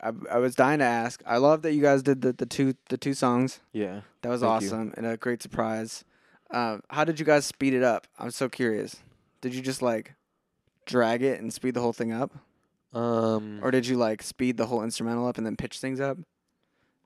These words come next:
Speaker 2: um,
Speaker 1: And, like, re-record the vocals?
Speaker 2: Well, we did,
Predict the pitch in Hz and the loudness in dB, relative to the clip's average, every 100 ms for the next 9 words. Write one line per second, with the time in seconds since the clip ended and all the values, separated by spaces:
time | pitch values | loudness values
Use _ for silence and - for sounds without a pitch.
0 | - 117 113 113 110 110 107 107 113 110 | -8 -4 -4 -4 -4 -6 -8 -8 -8 -6
1 | 110 117 110 120 120 123 110 117 139 139 | -4 -4 2 4 4 4 2 2 0 0
2 | 139 139 131 127 143 156 147 156 143 131 | 0 0 -2 -6 -8 -8 -6 -6 -8 -14